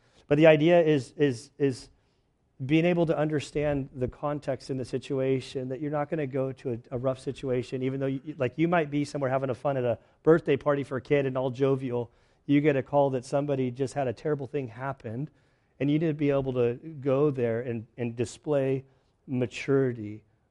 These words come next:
uh, a, a disposition to, to handle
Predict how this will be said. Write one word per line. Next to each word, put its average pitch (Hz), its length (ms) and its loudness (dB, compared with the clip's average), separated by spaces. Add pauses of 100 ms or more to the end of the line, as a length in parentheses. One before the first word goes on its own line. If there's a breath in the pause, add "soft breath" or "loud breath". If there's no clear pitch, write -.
uh, 131 480 -16
a, 131 220 -6
a 120 40 -2
disposition 135 1000 0
to, 123 220 -4
to 135 180 -4
handle 131 720 -6